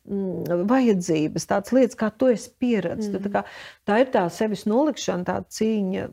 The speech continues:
Speaker 1: nu, ar sevi, ja? Ko mēs tā garīgi varētu teikt, sevis krustā sišana, tas savu es, es jūtu, es gribu, es domāju,
Speaker 2: Mhm.
Speaker 1: norimsti. Jo es gribu
Speaker 2: Mhm.
Speaker 1: reāli sadzirdēt
Speaker 2: Sadzirdēt
Speaker 1: Dievu.
Speaker 2: Dievu,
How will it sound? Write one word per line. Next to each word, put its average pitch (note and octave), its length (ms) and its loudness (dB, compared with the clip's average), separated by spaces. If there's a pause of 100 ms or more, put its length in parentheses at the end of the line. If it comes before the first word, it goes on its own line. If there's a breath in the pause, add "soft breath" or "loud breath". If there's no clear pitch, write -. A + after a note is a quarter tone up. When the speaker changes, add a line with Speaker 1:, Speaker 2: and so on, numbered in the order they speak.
Speaker 1:
nu, F#3 220 -2
ar F#3 100 -4
sevi, F3+ 520 -2
ja? G3 260 -4 (200)
Ko F#3 180 0 (260 loud breath)
mēs F3 100 0
tā D#3 160 0
garīgi G#3+ 380 4
varētu F#3 180 6
teikt, E3+ 180 4
sevis G3 280 2
krustā F#3+ 560 0
sišana, C#3+ 460 -2
tas D#3 120 -2
savu F3+ 300 2
es, G#3 240 2
es - 220 -2
jūtu, D4+ 320 4 (140)
es B3+ 120 0
gribu, C4 500 6
es B3 140 6
domāju, C4+ 720 4
Speaker 2:
Mhm. - 420 -4
Speaker 1:
norimsti. A3+ 800 -2 (440)
Jo G3 120 4
es B3+ 200 6
gribu F#3+ 260 0
Speaker 2:
Mhm. E3+ 80 -2
Speaker 1:
reāli A#3 560 4 (500 soft breath)
sadzirdēt G3 680 0
Speaker 2:
Sadzirdēt G#3 120 0
Speaker 1:
Dievu. - 0 -
Speaker 2:
Dievu, G#3+ 480 0